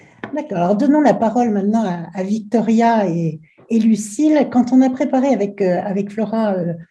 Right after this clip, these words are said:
cette table ronde, en fait, vous nous avez dit toutes les deux, entreprendre à vingt-cinq ans quand on est jeune, femme et sans argent, c'est pas facile. Mais un autre point commun que vous avez, c'est que vous avez été toutes les deux incubées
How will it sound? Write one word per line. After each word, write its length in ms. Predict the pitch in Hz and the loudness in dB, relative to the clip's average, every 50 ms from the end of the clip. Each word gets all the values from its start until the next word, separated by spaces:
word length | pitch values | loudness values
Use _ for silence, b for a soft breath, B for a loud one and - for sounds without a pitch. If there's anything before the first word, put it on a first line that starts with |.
| B B B B B | B B B B B
cette 240 | - - 202 202 208 | -6 -4 -4 -2 0
table 240 | 226 208 196 208 | 0 2 4 4
ronde, 300 | 202 202 233 294 311 285 | 2 4 4 2 2 2
en 60 | 254 247 | 2 2
fait, 120 | 262 254 | 2 0
vous 160 | 208 214 220 196 | 0 0 -2 0
nous 200 | 220 226 220 247 | 2 2 2 2
avez 240 | 277 262 226 214 185 | 2 0 0 0 -2
dit 340 | 175 180 208 254 254 - - | -2 -2 -2 -2 -4 -4 -6
toutes 280 | - 302 302 - - - | -8 -8 -8 -6 -2 0
les 160 | 233 190 170 | 2 2 2
deux, 380 | 160 165 147 151 185 240 - - _ _ B B B B B B B B B B B | 2 0 0 -2 -2 -6 -8 -14 _ _ B B B B B B B B B B B
entreprendre 500 | 247 247 - 302 - - - 311 277 233 | 2 4 4 4 2 2 4 4 4 6
à 40 | |
vingt-cinq 520 | 196 208 254 269 247 - - 294 262 254 269 | 6 6 6 6 4 4 2 2 2 4 6
ans 120 | 254 247 | 6 6
quand 260 | 247 226 190 196 - | 6 4 0 0 -2
on 80 | 190 190 | -4 -2
est 180 | 190 190 190 185 | -2 -2 -2 -2
jeune, 600 | 165 165 185 190 196 220 247 269 311 349 359 302 - _ _ _ | 0 0 0 0 2 4 4 4 4 2 -4 -8 -12 _ _ _
femme 340 | - 214 208 240 254 311 330 349 359 - - _ | -4 -2 0 2 0 0 0 -2 -6 -8 -10 _
et 100 | - 202 | -4 -4
sans 240 | 196 - 247 247 240 | -2 -2 0 0 0
argent, 680 | 214 185 98 92 98 104 104 - 269 - - - - _ _ _ _ _ _ | 0 0 0 -2 0 0 2 2 0 0 -4 -8 -14 _ _ _ _ _ _
c'est 360 | _ - - - - 339 262 | _ -20 -14 -8 -4 -2 0
pas 120 | - 277 - | 0 0 0
facile. 640 | 190 165 165 - - 190 190 202 247 277 - - B B B B 214 196 B B B B B B B B B B B B _ - | 0 -2 -4 -4 -8 -8 -6 -4 -4 -4 -6 -8 B B B B -18 -18 B B B B B B B B B B B B _ -10
Mais 380 | 196 190 190 196 202 202 202 - - - | -4 0 2 2 2 0 -2 -12 -16 -8
un 160 | - 208 220 262 | -2 2 2 2
autre 160 | 311 302 - | 2 0 -2
point 160 | - 320 277 | 0 0 2
commun 320 | 254 277 254 233 247 233 | 2 4 4 4 4 4
que 40 | 226 | 4
vous 140 | 226 202 208 | 2 2 4
avez, 240 | 208 202 196 208 202 | 4 4 4 4 2
c'est 120 | 202 196 | 2 0
que 100 | 170 185 | -2 -4
vous 80 | 180 180 | -4 -4
avez 140 | 175 175 170 | -2 -2 -2
été 240 | 165 165 - 165 - | -2 -4 -4 -8 -8
toutes 240 | - 262 254 - - | -8 -10 -8 -6 -4
les 80 | 220 | -4
deux 280 | 185 180 202 196 - - - | -2 0 0 -2 -2 -2 -2
incubées 720 | 226 220 214 - - 190 170 202 202 196 196 202 - - | -2 -2 -2 -2 -4 -2 0 2 2 0 0 -4 -10 -14